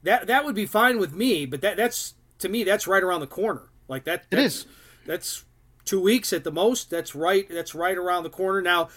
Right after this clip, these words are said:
Speaker 1: real quick, do you think that you would, without looking ahead at the schedule, but you may know it off the top of your head 'cause that's how you are, i-, is do you, I mean, for selfishly, you'd want him to open up at Wrigley, but do you think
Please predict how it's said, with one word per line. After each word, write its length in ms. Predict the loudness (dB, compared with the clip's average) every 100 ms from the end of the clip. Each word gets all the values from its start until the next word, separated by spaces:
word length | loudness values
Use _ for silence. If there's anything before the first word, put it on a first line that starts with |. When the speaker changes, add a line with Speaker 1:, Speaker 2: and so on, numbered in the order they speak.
| -20 -8
Speaker 1:
real 240 | 4 6 6
quick, 580 | 4 2 -2 -20 -20
do 120 | -12 -8
you 240 | -6 -6
think 480 | 2 2 2 -6 -4
that 180 | -4 -4
you 260 | -6 -4
would, 480 | -2 2 2 0 -4 -12 -20 _ _ -20 -20 -16
without 300 | -8 -4 -4
looking 300 | -4 -4 -4
ahead 240 | -2 -2 -2
at 100 | -6
the 80 | -8
schedule, 420 | -4 -4 -4 -6
but 120 | -8
you 100 | -6
may 180 | -6 -4
know 200 | -4 -4
it 60 |
off 180 | -4 -6
the 80 | -6
top 160 | -8 -8
of 40 |
your 120 | -6
head 160 | -6 -8
'cause 140 | -12
that's 200 | -12 -10
how 80 | -10
you 240 | -8 -4
are, 300 | -4 -4 -6 -12 -20 -20 -18
i-, 140 | -16 -10
is 260 | -8 -10
do 140 | -10 -6
you, 420 | -4 -2 -4 -8 -14 -20 -14
I 40 | -10
mean, 180 | -8
for 200 | -8 -6
selfishly, 680 | 0 4 6 4 -4 -4 -6
you'd 280 | -6 -6 -4
want 240 | -2 -2
him 100 | -4
to 100 | -6
open 280 | -6 -6 -6
up 120 | -8 -10
at 80 |
Wrigley, 340 | -4 -2 -2 -10
but 160 | -12
do 80 | -12
you 80 | -12
think 320 | -8 -8 -8